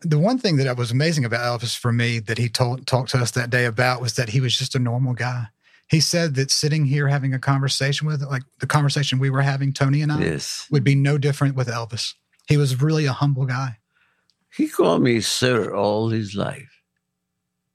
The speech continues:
Speaker 2: And he was very, very candid with me. Very nice. But I,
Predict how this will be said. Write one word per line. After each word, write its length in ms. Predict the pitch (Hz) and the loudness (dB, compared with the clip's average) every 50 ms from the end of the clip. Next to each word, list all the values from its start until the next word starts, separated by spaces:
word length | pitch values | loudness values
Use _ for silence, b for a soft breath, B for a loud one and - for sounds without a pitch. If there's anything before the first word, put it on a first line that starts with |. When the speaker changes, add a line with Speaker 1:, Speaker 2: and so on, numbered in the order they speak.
| _ _ _ _ _ _ _ _ _ - | _ _ _ _ _ _ _ _ _ -2
Speaker 2:
And 160 | - 87 101 | 0 4 4
he 120 | 104 107 | 6 6
was 180 | 104 98 98 95 | 4 4 2 0
very, 580 | - - 95 101 101 101 113 113 107 104 113 - 185 277 254 165 123 135 - - - | 0 0 0 2 2 2 0 -2 -2 -4 -6 -10 -12 -16 -20 -20 -18 -16 -16 -12 -6
very 320 | - 101 110 131 143 135 | -2 0 2 2 2 0
candid 640 | 135 - 135 135 - - - 101 95 - - - 107 | 0 0 0 0 2 0 -2 -2 -4 -6 -6 -4 -2
with 300 | 104 98 - 120 104 95 | -2 -2 -4 -6 -10 -8
me. 280 | 87 78 76 - - - _ _ _ _ _ _ _ _ _ _ _ _ _ _ _ _ _ _ _ _ - | -6 -6 -6 -6 -10 -14 _ _ _ _ _ _ _ _ _ _ _ _ _ _ _ _ _ _ _ _ -4
Very 240 | 80 87 101 90 | 0 0 2 0
nice. 840 | 82 80 - - - - - - - - - - - - - - - _ _ _ _ _ _ _ _ _ _ _ _ _ _ _ _ - | 0 -2 -2 -2 -4 -4 -4 -8 -10 -10 -10 -10 -10 -10 -12 -14 -18 _ _ _ _ _ _ _ _ _ _ _ _ _ _ _ _ 0
But 180 | - 101 107 | 2 4 4
I, 340 | 110 110 110 107 104 98 - | 4 4 4 2 0 -2 -4